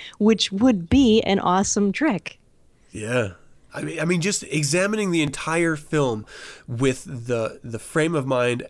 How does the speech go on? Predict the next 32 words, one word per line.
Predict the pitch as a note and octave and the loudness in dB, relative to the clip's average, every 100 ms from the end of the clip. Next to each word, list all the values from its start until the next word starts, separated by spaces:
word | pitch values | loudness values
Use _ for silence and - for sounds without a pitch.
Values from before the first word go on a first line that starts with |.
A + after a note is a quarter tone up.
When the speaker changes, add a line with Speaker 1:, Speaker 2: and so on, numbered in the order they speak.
| - | -4
Speaker 2:
of, | A#2 A2 - - - - - | -4 -4 -8 -20 -20 -12 0
"I'm | D3 E3 | 2 2
going | D3+ C#3+ | 0 0
to | C#3+ | -2
learn | B2+ C3 C3 | 0 0 -2
some | C3+ A#2 | -4 -2
lesser | A#2 - A#2 | -4 -4 -4
magic," | A2 B2 E3+ A3+ - - - - _ _ | -2 -2 -4 -8 -12 -20 -20 -20 _ _
is | D3+ D3+ | 0 4
amazing | D#3 B2+ A#2 B2+ A#2+ F#2+ E2+ | 4 2 2 2 2 -2 -8
because | G2 A2+ A#2+ B2+ A2+ G#2+ - A#2 | -8 -6 -2 -2 -2 -6 -10 -12
it, | - C#3 - | -8 -8 -8
it, | A#2+ - - | -14 -10 -8
it | C3 - | -8 -4
speaks | - - F3 F3 - - - _ - - | -2 -2 -2 -2 -2 -6 -8 _ -20 -14
really, | B2+ B2+ C#3 D#3+ E3 | -10 -4 0 2 2
really | D3 C#3 C#3 B2+ | 2 2 2 2
well | A#2+ A#2+ A2 G#2+ | 2 0 0 -6
to | - | -4
that | A#2 - | -4 -4
entire | G#2+ - - - B2+ B2 A2+ A2 | -8 -12 -12 -6 -4 -2 -4 -6
concept. | - A2 G2+ F#2+ - - - - - - - | -10 -8 -8 -8 -10 -12 -18 -20 -20 -20 -12
Um, | - G2+ G2 F#2+ - _ _ _ _ - _ - | -6 -4 -4 -8 -18 _ _ _ _ -20 _ -20
here's | - - E3+ - | -16 -2 0 2
some | G3+ | 2
things | D3+ D3 | 0 0
that | C3 | 0
I | A2+ | -2
don't | G#2+ A2+ - | -2 -4 -4
like | A1+ - | -12 -14
about | A#2 - | -14 -14
it. | - | -16